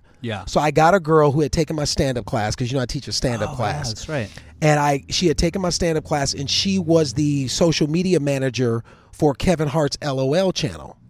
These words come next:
Speaker 1: Got it.
Speaker 2: And so she had taken my class, and she was writing, and she wanted some help. Her name is Jerica Long. She wanted some help with notes on writing her scripts. So I offered to give her help and help her write her scripts if she showed me how to navigate this world.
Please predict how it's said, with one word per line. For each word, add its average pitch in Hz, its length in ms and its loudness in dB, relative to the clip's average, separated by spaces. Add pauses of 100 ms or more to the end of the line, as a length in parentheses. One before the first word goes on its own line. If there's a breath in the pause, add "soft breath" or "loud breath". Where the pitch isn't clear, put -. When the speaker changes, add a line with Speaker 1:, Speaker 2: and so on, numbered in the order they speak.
Speaker 1:
Got 98 180 -6
it. 95 80 -16 (440 soft breath)
Speaker 2:
And 135 320 -2
so 131 300 4
she 180 440 0
had 147 120 -2
taken 165 240 2
my 151 100 -2
class, 135 460 -6
and 117 240 -8
she 160 200 -2
was 131 200 0
writing, 143 360 2
and 127 80 -6
she - 160 -6
wanted 135 280 -4
some 123 140 -4
help. 131 220 2
Her 131 60 -4
name 123 160 -2
is 107 100 -6
Jerica 127 360 -2
Long. 117 320 -4 (320 soft breath)
She - 160 0
wanted 143 180 0
some 127 160 -6
help 127 200 -2
with 123 180 -6 (160)
notes 131 320 -2
on 120 100 -6
writing 123 280 -4
her 107 100 -6
scripts. - 500 -4 (280 soft breath)
So - 120 -8
I 117 140 -2
offered 120 300 -4
to 117 60 -4
give 117 200 -4
her 110 100 -4
help 110 260 -4
and 113 200 -12
help 123 200 -4
her 123 60 -8
write 107 220 -6
her 104 80 -10
scripts - 400 -4 (160 soft breath)
if 123 100 -12
she 127 160 -4
showed 117 300 -2
me 117 100 -6
how 113 160 -4
to 101 240 -8
navigate 107 400 -8
this 101 180 -8
world. 90 340 -10